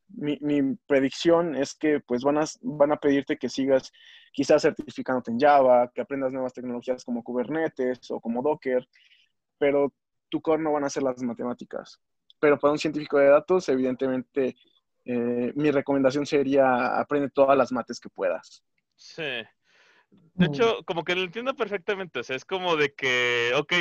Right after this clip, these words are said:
Speaker 2: o sea, si de todos modos lo vas a aprender en cu-, algún momento, pues, este, igual te puedes meter desde antes, este, para aprenderlo y no esperar a que esté el recurso listo, digamos.
Speaker 1: Sí, exacto, porque las matemáticas son las mismas, ¿no?
Speaker 2: Exacto.
Speaker 1: <laughs>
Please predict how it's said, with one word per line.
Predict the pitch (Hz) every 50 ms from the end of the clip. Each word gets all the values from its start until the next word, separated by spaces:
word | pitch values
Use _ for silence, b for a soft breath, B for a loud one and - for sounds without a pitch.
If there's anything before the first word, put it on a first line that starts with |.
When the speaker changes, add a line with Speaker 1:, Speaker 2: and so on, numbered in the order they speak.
| 156 135
Speaker 2:
o | 123
sea, | - 127 117 110
si | - - 135 131
de | 131 147
todos | 139 - 214 247 226
modos | 240 240 247
lo | 240 208
vas | 180 185 190 220
a |
aprender | 214 - - 165 156 160 170 175
en | 175 156
cu-, | - 135
algún | 143 135 135 139 156 170
momento, | 175 175 180 185 180 175 160 147 - 160 160 170 - _ _ _ _ _ _
pues, | - 123 123 127 135
este, | 135 127 - - 139
igual | 127 143 143 139
te | 160 143
puedes | - 151 143 139
meter | 143 139 139 - 147 135 131
desde | 135 143 131 127 135 147 147
antes, | 143 139 135 _ 147 147 143 -
este, | 131 113 - _ _ 117 110 107 107 107 104 104 104 101 - _ _ _ _ _ _ _
para | - 120 120 120
aprenderlo | - - 143 139 147 151 151 143 143 147 151 151 156 -
y | - 143 131 131 123
no | 127 131
esperar | 131 - - 135 127 131 123 123
a | 123 117
que | - - 117 113 107 104
esté | - _ _ 117 117
el | 113 110 104
recurso | 104 110 - _ 117 - - 117
listo, | 120 143 143 - _ - 110 104
digamos. | 104 107 120 127 120 _ _ _ _ _ _ _ _ _
Speaker 1:
Sí, | - - - 165
exacto, | 160 143 - 170 165 - - 151
porque | 139 156 - -
las | 165 156 165
matemáticas | 151 147 - - 160 170 175 - - 170
son | - 165 151
las | 139 135
mismas, | 156 180 175 160 143 117 110 - - - _ _ _
¿no? | 123
Speaker 2:
Exacto. | 123 - - 131 131 135 147 151
Speaker 1:
<laughs> | 139 147 156 147 156 - 175 -